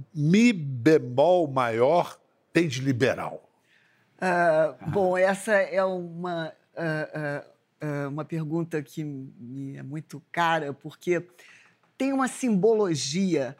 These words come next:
Speaker 2: Os, os músicos, ah, se tornaram li-, profissionais liberais mais ou menos nessa época. Ah,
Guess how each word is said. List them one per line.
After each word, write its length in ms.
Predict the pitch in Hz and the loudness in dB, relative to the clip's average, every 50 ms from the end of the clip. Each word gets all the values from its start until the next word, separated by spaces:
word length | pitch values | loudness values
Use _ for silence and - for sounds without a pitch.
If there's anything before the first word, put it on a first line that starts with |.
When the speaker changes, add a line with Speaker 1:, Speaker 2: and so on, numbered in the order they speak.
| _ _ _ _ - | _ _ _ _ -8
Speaker 2:
Os, 360 | 208 233 202 - - - 285 | -6 -4 -4 -4 -4 -6 -8
os 220 | 208 233 208 - 202 | -6 -6 -4 -2 -2
músicos, 1040 | 202 214 240 269 285 240 170 151 147 151 143 - - 135 127 127 - - - - _ _ _ _ _ _ | 0 0 2 2 2 0 0 -2 -4 -8 -8 -8 -10 -10 -8 -8 -10 -12 -14 -16 _ _ _ _ _ _
ah, 240 | - 196 202 196 - - - _ _ _ _ _ _ _ _ _ - | 0 2 2 2 2 -2 -10 _ _ _ _ _ _ _ _ _ -18
se 240 | 165 - - 269 254 | -12 -6 -4 -4 -2
tornaram 540 | - 262 247 214 226 240 247 247 240 226 | 0 0 0 2 2 0 0 0 0 0
li-, 280 | 208 202 247 208 190 170 - - - 131 139 127 135 139 - _ _ - | 0 0 0 0 -2 -6 -10 -16 -20 -20 -20 -20 -20 -20 -20 _ _ 0
profissionais 680 | 226 247 214 - - - 247 220 220 233 262 262 208 | 0 0 0 0 -4 -6 -6 -4 -2 -2 -4 -2 -2
liberais 720 | 190 190 185 156 170 165 156 165 175 175 175 165 143 - - | -2 -2 -2 0 0 0 2 2 2 2 0 0 -4 -8 -4
mais 320 | 185 214 226 226 190 202 | -2 -2 -2 -2 -2 -2
ou 80 | 208 196 | -2 -2
menos 460 | 180 185 196 202 208 202 190 196 202 | -2 0 0 0 0 -2 -2 -4 -2
nessa 400 | 196 202 202 196 - - 202 185 | -2 -2 -2 -4 -4 -4 -2 0
época. 680 | 170 165 156 151 - _ _ _ - 135 120 117 - _ _ _ _ _ _ _ _ _ _ _ - | 0 2 0 0 -2 _ _ _ -12 -12 -12 -12 -12 _ _ _ _ _ _ _ _ _ _ _ -6
Ah, 380 | 165 165 160 - 82 143 151 | -4 -4 -4 -4 -6 -10 -12